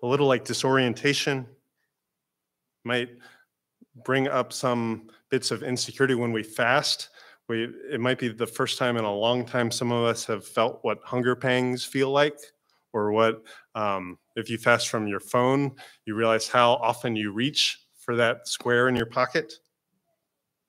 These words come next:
You might feel a little lost before you feel found, and that's okay. All that Jesus asks, he provides for us. McCaulley says, "The good news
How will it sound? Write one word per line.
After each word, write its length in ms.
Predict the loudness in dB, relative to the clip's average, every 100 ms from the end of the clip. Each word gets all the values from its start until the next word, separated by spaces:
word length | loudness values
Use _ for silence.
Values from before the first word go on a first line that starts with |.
| _ _ _ -2
You 80 | 4
might 220 | 4 6
feel 200 | 6 6
a 40 |
little 200 | 6 2
lost 440 | 4 6 6 2 -4
before 340 | -8 -4 -4
you 160 | -2 -6
feel 400 | -6 -2 0 -2
found, 500 | -2 -4 -4 -8 -6
and 120 | 0
that's 220 | 0 2
okay. 540 | -2 -2 0 0 0 -4 -18 -18 -20 -4
All 160 | 0 2
that 120 | 2
Jesus 440 | 0 -4 -4 -6 -6 -4
asks, 500 | -2 -2 -6 -8 _ -12
he 340 | -4 -2 -2
provides 520 | -4 0 2 2 0
for 320 | -6 -2 0
us. 300 | -2 -6 -10 -8
McCaulley 380 | -2 2 2 0
says, 300 | -2 -4 -6
"The 80 |
good 180 | 0 2
news 480 | 4 4 4 2